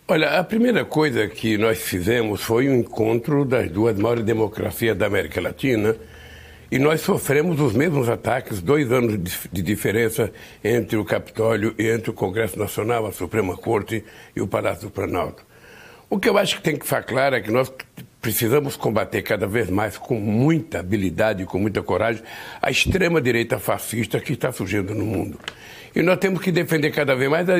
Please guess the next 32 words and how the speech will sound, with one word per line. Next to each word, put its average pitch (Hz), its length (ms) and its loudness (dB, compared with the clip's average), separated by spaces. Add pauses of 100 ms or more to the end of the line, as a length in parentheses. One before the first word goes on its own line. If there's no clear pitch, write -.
o 147 100 4
exercício 143 500 0
da 151 40 2
democracia, 131 800 0
porque 123 360 -2
somente 156 560 0
na 120 120 4
democracia 113 760 0 (420)
é - 120 0
que - 120 -2
a 165 60 2
gente 151 260 0
vai 147 120 2
poder 127 360 0
construir 131 460 0
esse 131 220 0
mundo 127 240 4
de 107 120 0
paz, 117 320 0
esse 110 220 -2
mundo 131 220 -4
harmonioso, 113 760 0 (340)
esse 143 280 0
mundo 165 280 4
produtivo 120 1000 0 (280)
e 131 40 0
esse 127 300 0
mundo 123 200 0
fraterno 110 520 0
que 107 120 -4
nós 107 180 0
sonhamos. 85 540 -4